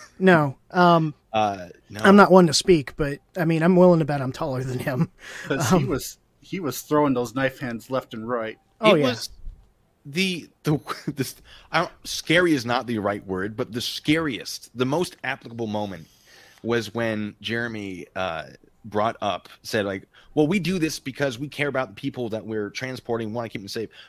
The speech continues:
Speaker 1: What if it was your beautiful wife who had died?" And I'd swear the room got colder and a little bit darker. And Doctor Phil just, like,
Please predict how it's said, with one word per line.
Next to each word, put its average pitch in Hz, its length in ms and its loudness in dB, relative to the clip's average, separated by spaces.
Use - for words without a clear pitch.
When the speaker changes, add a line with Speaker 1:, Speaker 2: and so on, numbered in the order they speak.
Speaker 1:
What 135 160 2
if 135 80 -4
it 120 80 -8
was 110 120 -8
your 120 160 0
beautiful 110 440 -6
wife 110 240 -4
who 101 100 -6
had 85 100 -8
died?" 87 320 -8
And 120 280 -4
I'd 123 240 0
swear 120 480 -2
the 95 100 -8
room 101 200 -4
got 95 180 -8
colder 107 380 -6
and 101 80 -12
a 80 60 -10
little 90 300 -6
bit 87 160 -6
darker. 80 440 -8
And 101 160 -2
Doctor 98 340 2
Phil 104 320 0
just, 107 220 -4
like, 85 260 0